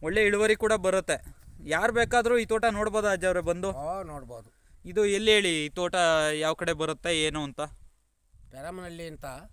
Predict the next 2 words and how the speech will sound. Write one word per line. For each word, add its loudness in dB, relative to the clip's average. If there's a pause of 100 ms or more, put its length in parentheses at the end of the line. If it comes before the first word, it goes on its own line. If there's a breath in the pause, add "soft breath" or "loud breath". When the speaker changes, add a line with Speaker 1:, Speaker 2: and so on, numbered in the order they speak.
(600)
Speaker 2:
ಮಲ್ಸಂದ್ರ -14 (960)
ಮಗ್ಲು -14